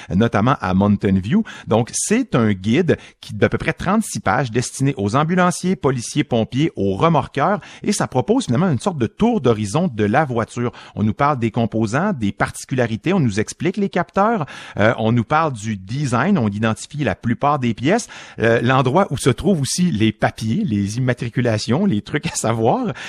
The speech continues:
Et on nous dit aussi comment approcher le véhicule, soit en cas d'accident ou, euh, d'arrêt inattendu,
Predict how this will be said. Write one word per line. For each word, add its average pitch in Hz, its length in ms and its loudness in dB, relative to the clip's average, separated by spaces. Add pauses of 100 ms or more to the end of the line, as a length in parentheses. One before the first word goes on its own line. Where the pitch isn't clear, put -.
(200)
Et 233 180 2
on 131 140 4
nous 127 120 4
dit 139 220 0
aussi 220 320 2 (320)
comment 208 460 4 (160)
approcher 160 500 0
le 123 120 2
véhicule, 139 380 0
soit 202 180 -2
en 226 40 2
cas 240 140 -2
d'accident 170 560 0
ou, 202 280 0
euh, 107 220 2
d'arrêt 117 520 0
inattendu, 147 760 2